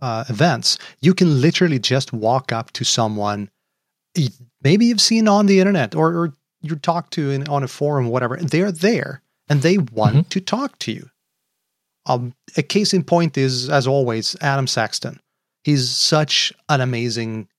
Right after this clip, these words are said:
Speaker 1: guy. He loves to interact with people in general. And so many people that we saw that kind of didn't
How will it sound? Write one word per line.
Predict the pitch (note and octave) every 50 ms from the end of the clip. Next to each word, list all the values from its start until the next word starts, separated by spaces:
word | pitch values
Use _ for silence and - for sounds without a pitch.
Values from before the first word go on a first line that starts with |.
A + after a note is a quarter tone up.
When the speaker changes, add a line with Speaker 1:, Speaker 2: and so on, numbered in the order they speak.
| _ _ B2+
Speaker 1:
guy. | - G#2+ A2 A2 A2 A2 A#2+ A#2+ _ _ _ _ _ -
He | - C3+ B2 C3 -
loves | D#3 B2+ A2+ A2+ A2+ A#2 B2 C3+ C#3 B2+ - - - - - _ _ _ _ _ -
to | - C3+
interact | B2+ B2 A#2+ A#2 A2+ A2+ A#2 A2 - -
with | A2+ A2+ A2+ - _ _ -
people | - F#3 F#3 F#3 F#3+
in | G3 F#3
general. | D#3 F3+ G#3 A#3 E3 - - _ _ _ _ _ _ _ -
And | E3+ D#3 C3+ C3 _
so | - - - - F3+ G#3
many | A3 G#3 F3+
people | - F3+ F3 - D#3+
that | D3 C#3+ C#3 C3+
we | B2 B2+ C3 C#3+ C#3
saw | - - - B2+ A#2 A#2 A#2 A#2 A2+ _ _ _ _ _ _ _ _ _ _ D#3+ -
that | C3+ B2+ - -
kind | - - - F3+ G3 A3 A3+ F#3+
of | E3+ D3+ C3+ -
didn't | - D#3+ D3 C#3+ C#3+ C3+ A#2